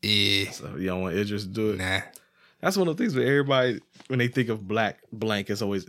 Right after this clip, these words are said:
Speaker 2: Idris Elba, Black James Bond, Idris Elba, you know, Green Lantern.
Speaker 1: Ah.
Speaker 2: There are other,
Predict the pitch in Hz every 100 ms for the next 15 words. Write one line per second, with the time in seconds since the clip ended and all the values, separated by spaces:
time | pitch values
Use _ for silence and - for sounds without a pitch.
0 | 117 - 151 156 151 202 156 113 98 131
1 | 113 123 120 113 113 156 185 175 202 135
2 | 107 110 107 107 156 147 98 95 98 90
3 | 90 87 - _ - 64 101 -